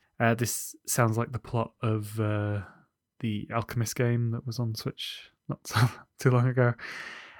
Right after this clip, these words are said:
Uh, one both me and Andrew are looking forward to, This War of Mine. Uh, war set survival sim. Uh, it's one that I've been dying to play on other platforms, but I think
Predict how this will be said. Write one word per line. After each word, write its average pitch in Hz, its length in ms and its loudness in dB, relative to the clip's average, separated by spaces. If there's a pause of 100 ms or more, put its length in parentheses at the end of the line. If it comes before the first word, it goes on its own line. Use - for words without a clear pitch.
(120)
Uh, 123 160 8
one 127 200 10
both 127 200 6
me 131 140 8
and 120 80 4
Andrew 123 300 6
are 123 40 6
looking 123 280 2
forward 117 280 0
to, 120 160 -2
This 123 220 8
War 123 180 10
of 110 120 4
Mine. 117 340 4 (760)
Uh, 110 240 6
war 117 180 6
set - 340 0 (120)
survival 117 500 4
sim. 120 480 4 (540)
Uh, 117 60 4
it's 117 240 2
one 117 180 8
that 113 100 6
I've 110 140 4
been 107 220 0
dying 107 300 6
to - 100 -4
play 110 140 2
on 107 100 2
other 107 120 0
platforms, 104 640 0
but - 120 -4
I 104 120 -4 (260)
think 107 160 0